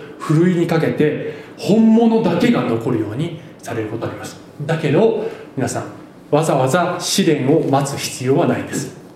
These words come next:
皆さん、試練がなくても私たちは日々自分の知識とか信仰の在り方とか、え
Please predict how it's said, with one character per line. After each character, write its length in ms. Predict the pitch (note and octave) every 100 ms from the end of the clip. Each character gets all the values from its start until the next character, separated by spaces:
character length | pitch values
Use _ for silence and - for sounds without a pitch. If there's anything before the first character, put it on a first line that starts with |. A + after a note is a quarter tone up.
| - -
皆 100 | -
さ 80 | -
ん、 40 | - - -
試 200 | - A#3
練 240 | A#3 F#3+
が 100 | C#3+
な 140 | C#3 D3+
く 80 | -
て 100 | C3+
も 400 | E3 G#3+ - - - -
私 340 | B2+ C#3+ B2+
た 80 | B2+
ち 140 | C3+
は 160 | D3 C3+
日 300 | - - A#3+
々 360 | C#3 A#2+ - - - -
自 200 | C3+ D3+
分 220 | D#3 D#3
の 140 | D3+
知 220 | D3+ - G3
識 260 | - -
と 100 | -
か 420 | - E3 - - - -
信 460 | - - D3+ C#3+ C#3
仰 200 | C#3 C3
の 80 |
在 100 | A#2+
り 60 | C3+
方 240 | D3 D3
と 100 | -
か、 460 | - E3+ D3+ - - - - -
え 800 | B2+ A#2+ A#2+ A2+ A2+ A2 A2 -